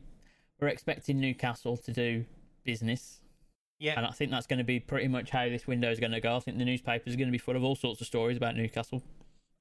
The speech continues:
Speaker 2: Yeah, it'd be Newcastle to make the first move, I think, in the transfer window.
Speaker 1: I think I've already seen them linked with, um, Umtiti.
Speaker 2: Right, yeah.
Speaker 1: From Barca.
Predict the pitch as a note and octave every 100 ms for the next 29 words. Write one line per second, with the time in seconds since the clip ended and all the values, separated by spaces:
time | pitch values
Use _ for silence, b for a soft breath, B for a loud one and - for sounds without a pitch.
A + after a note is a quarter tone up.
0 | _ _ _ _ C3+ C3+ B2 C3 C3+ C3
1 | B2+ A#2+ - A2+ - B2 G#2+ - _ _
2 | _ _ A#2+ B2 - A2+ B2+ A#2+ - B2
3 | A#2 A2 A2 A#2 G#2+ - - - C3 A#2
4 | - A#2+ A2+ A#2+ A#2+ A#2+ B2+ A#2+ C#3+ B2+
5 | B2+ B2+ C3 B2 - C3+ B2+ A#2+ A#2+ A#2+
6 | A#2+ - B2 A#2 - - - A#2+ A#2 A#2
7 | C3 B2 - B2+ E3 G3 B B B B
8 | B _ _ _ _ _ - A2 A#2+ B2+
9 | A2+ A#2 _ _ _ - B2 A#2+ A#2 A#2+
10 | - E3+